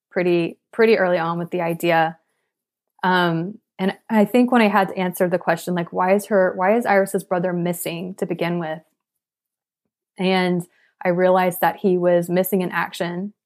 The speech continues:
at a war. And so that's where, like, the World War One kind of time setting came in, um, and kind of helped me, like, flesh out the rest of the world. 'Cause it is fantasy. It is, it is kind of a hard book to describe 'cause it has a lot <laughs> going on.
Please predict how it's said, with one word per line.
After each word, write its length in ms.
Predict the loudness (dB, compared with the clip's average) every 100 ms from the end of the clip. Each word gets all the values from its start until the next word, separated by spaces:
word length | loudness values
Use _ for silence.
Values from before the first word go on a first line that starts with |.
| -4
at 120 | -2
a 60 | -2
war. 580 | 0 4 4 2 -2 _ _ _ _ _ _
And 100 | -4
so 80 | 0
that's 300 | 2 2 2
where, 220 | 4 6
like, 200 | 4 0
the 80 | -2
World 240 | 2 2 2
War 200 | 0 -2
One 640 | 0 0 0 0 -4 -6 _
kind 200 | -8 -6
of 180 | -6 -10
time 380 | -8 -4 -4 -2
setting 380 | 0 2 2 0
came 300 | 0 0 2
in, 320 | 2 0 -4 _ _ _ _ _ -6
um, 640 | -2 2 2 0 -4 -8 -14 -2
and 180 | -2 0
kind 180 | 2 0
of 100 | 2
helped 340 | 0 0 -6 _ -4
me, 320 | 0 0 -2
like, 180 | -6 -6
flesh 340 | 0 0 0
out 280 | -2 -2 0
the 80 | -2
rest 340 | -2 -4 -6 -8
of 80 |
the 80 | -4
world. 220 | 0 0 0
'Cause 120 | 2
it 80 | 4
is 160 | 2
fantasy. 400 | 0 -6 -4 -2
It 80 | 0
is, 260 | 2 0 -4
it 140 | 0 2
is 140 | 2
kind 180 | 0 0
of 60 | 2
a 80 |
hard 260 | 4 2 2
book 160 | -2 -2
to 80 |
describe 460 | -8 -6 -4 -4 -4
'cause 140 | -6 -6
it 40 |
has 200 | -4 -2
a 60 | -2
lot 320 | 0 -2 2
<laughs> 0 |
going 300 | 2 4 2
on. 320 | -2 -4 -6